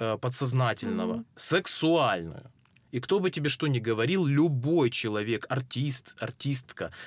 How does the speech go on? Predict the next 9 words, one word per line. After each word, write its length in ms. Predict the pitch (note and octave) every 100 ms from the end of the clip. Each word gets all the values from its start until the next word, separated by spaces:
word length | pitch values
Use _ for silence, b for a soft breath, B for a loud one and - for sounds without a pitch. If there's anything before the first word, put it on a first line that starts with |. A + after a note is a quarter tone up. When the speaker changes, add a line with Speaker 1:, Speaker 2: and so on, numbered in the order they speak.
| B
Speaker 1:
стоящий 500 | - A#2+ C#3 - G2+
на 120 | F#2+
сцене, 420 | - D#3 G3+ G3+
излучает 600 | B2 A#2+ A2 - D#3 D#3+ -
в 140 | - -
первую 420 | A#2+ C#3+ F3+ G3
очередь 420 | C#3 A2+ G#2 -
сексуальную 920 | - - C3 - C3 C#3 A#2 F#2+ F2 F2
энергию. 520 | F2 E2 D#2+ E2+